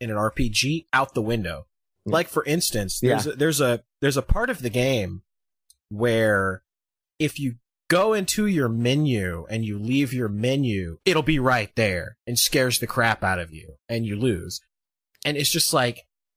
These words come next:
Speaker 1: there's, like, different situations where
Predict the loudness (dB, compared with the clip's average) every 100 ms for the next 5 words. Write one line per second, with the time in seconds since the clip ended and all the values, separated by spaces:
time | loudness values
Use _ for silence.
0 | _ -2 0 2 0 0 0 2 2 0
1 | 0 2 2 2 0 -2 -2 0 2 4
2 | 2 -4